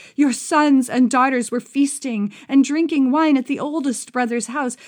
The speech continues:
when suddenly a mighty wind swept in from the desert and struck the four corners of the house.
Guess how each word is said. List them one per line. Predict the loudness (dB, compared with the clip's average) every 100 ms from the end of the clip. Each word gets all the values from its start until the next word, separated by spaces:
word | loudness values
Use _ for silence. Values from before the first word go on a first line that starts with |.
| 2
when | 4
suddenly | 4 4 0 2 0
a |
mighty | 2 2 2 2
wind | 2 0 0 0 0 -2 -12
swept | -14 -10 -4 -4 -2
in | -2 -2
from | -2 -2
the |
desert | 0 -2 -2 -2 -2
and | -4
struck | -4 -8 -6 -4 -4 -4
the | -8
four | -8 -6 -6
corners | -6 -4 -2 -2
of | -4 -8
the | -6
house. | -4 -4 -8